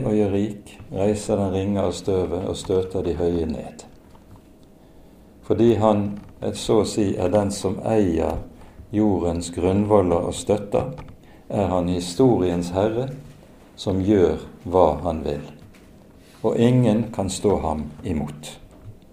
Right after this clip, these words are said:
Det er det som ligger i det at han er den som har festet jorden på dens støtter. Dette innebærer altså at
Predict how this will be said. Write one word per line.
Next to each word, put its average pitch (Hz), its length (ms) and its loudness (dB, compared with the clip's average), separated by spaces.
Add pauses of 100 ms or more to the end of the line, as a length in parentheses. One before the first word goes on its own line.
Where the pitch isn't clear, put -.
(960)
Det 120 80 -2
er 104 80 2
det 120 160 8
som 101 160 0
ligger 101 360 2
i 92 120 0
det 98 200 2
at 85 200 0 (160)
han 127 480 0
er 98 160 -4
den 90 280 0 (360)
som 90 260 -6
har 85 240 -2
festet 95 580 -6
jorden 80 560 -4
på 90 140 -2
dens 78 420 -6 (180)
støtter. - 520 -8 (1500)
Dette - 280 4
innebærer 117 580 6
altså 113 320 4 (100)
at - 280 -4